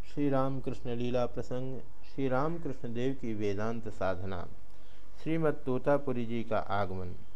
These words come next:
गंगा सागर में स्नान तथा पुरुषोत्तम क्षेत्र में श्री जगन्नाथ देव के साक्षात प्रकाश के दर्शन के निमित्त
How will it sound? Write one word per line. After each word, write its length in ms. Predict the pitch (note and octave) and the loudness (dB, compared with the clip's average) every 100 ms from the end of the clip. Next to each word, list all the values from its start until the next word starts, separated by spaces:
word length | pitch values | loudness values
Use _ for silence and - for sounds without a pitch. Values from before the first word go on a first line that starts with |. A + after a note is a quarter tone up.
| - - - - - C#3 | -2 -2 -2 -2 -2 2
गंगा 320 | D#3 F3+ G3 | 2 4 4
सागर 400 | G3 D3+ D#3 F3 | 6 4 4 2
में 160 | E3 | 2
स्नान 480 | C3+ - B2+ C3 C3 | 0 0 0 2 0
तथा 280 | C3 B2 A#2+ | -2 0 0
पुरुषोत्तम 680 | A2 A#2+ - C#3+ D3 E3 D#3+ | 0 -2 0 0 0 0 0
क्षेत्र 440 | D#3 B2+ C3+ D3 | 0 0 0 0
में 240 | C3+ C3+ C#3 | 0 0 -2
श्री 300 | - B2 A#2 | -2 0 0
जगन्नाथ 500 | A#2 A#2 A#2 B2+ C#3+ | 0 0 0 0 0
देव 300 | C3 B2+ A#2+ | 0 0 0
के 120 | C3 A#2 | 0 0
साक्षात 680 | - A2 G#2+ - B2 A#2 - | 0 0 0 0 0 0 0
प्रकाश 420 | G#2+ A#2 B2 - | 0 0 0 0
के 100 | A2+ | 0
दर्शन 420 | G2+ G#2 - B2+ | 0 0 0 0
के 180 | B2+ A2 | 0 0
निमित्त 520 | G#2 A2 C3 - G2 | 0 0 0 0 -2